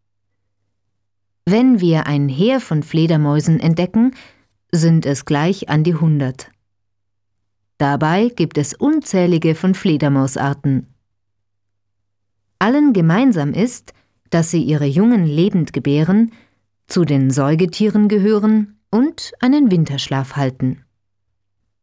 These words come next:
In dieser Zeit können sie ihre Körperfunktionen bis auf Weiteres so herabsetzen,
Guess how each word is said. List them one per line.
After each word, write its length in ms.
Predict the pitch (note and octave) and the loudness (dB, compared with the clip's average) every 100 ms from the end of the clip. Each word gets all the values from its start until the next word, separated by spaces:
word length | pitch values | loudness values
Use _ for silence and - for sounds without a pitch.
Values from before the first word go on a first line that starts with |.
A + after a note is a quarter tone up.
| _ _ _ _ _ - | _ _ _ _ _ -2
In 140 | G#3 | 2
dieser 360 | A3 D4 B3+ G3+ | 2 2 0 -4
Zeit 440 | - C#3+ D#3+ A3+ - - - _ - | -4 -2 -2 -6 -12 -20 -20 _ -4
können 340 | G#3 A#3 C#4+ | 2 4 4
sie 140 | C4 B3+ | 2 0
ihre 340 | G#3+ G3+ F3 | 0 0 -2
Körperfunktionen 1200 | - C4 D#4 C4 D#3+ D3 - D#3 D#3+ F#3 A#3+ B3+ - | -2 -2 -2 -2 -2 -2 -2 0 2 2 2 -2 -4
bis 160 | E3+ - | -4 -2
auf 240 | D3 - | -6 -4
Weiteres 560 | D3 D#3+ G3+ G#3+ G#3+ - | -4 -2 0 0 -2 -4
so 260 | F3 B3 D4 | -2 -2 0
herabsetzen, 880 | B3 A#3 B3 - D3+ D#3 F#3+ G3 | 0 -2 -4 -4 -4 -2 0 0